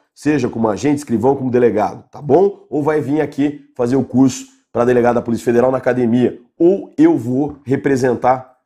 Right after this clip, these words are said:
e você vai dar sua opinião como promotor, ou você vai julgar,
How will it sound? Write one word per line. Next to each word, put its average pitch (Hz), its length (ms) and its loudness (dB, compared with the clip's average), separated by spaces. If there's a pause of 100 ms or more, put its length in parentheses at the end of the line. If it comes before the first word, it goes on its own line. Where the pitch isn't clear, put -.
(160)
e 120 60 -6
você 117 260 -2
vai 113 160 0
dar 104 140 -2
sua 190 240 -2
opinião 139 320 2
como 127 180 -6
promotor, 120 680 0 (180)
ou 131 180 0
você 120 300 0
vai 117 340 0 (320)
julgar, 127 680 0